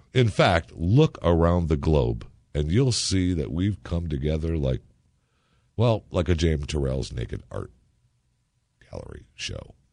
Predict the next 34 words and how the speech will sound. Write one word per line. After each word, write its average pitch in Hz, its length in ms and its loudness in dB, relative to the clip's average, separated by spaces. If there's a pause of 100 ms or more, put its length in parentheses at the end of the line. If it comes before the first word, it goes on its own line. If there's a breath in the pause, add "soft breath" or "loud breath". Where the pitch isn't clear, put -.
(320)
We 110 160 4
really 73 280 2
have. - 440 -18 (1160)
Everyone 92 540 2
is 67 160 0
in 64 100 -4
love 82 260 2
with 82 160 -2
each 82 200 0
other, 78 480 0 (560 soft breath)
and 73 500 -2
which 90 200 2
is 92 120 0
what, 98 160 -2
you 98 80 4
know, 90 160 4
actually, 98 480 2 (280)
<laughs> - 60 -8 (2250 loud breath)
maybe 127 400 2
we 117 160 4
do 107 180 4
need 95 220 2
a 92 40 2
little 87 180 2
bit 82 200 -2
more 85 220 2
James 80 400 -2
Turrell 78 420 2
with 78 220 -2
some 76 200 -4
naked 73 320 -2
art 71 220 -4
shows 64 380 -2
because 67 800 -4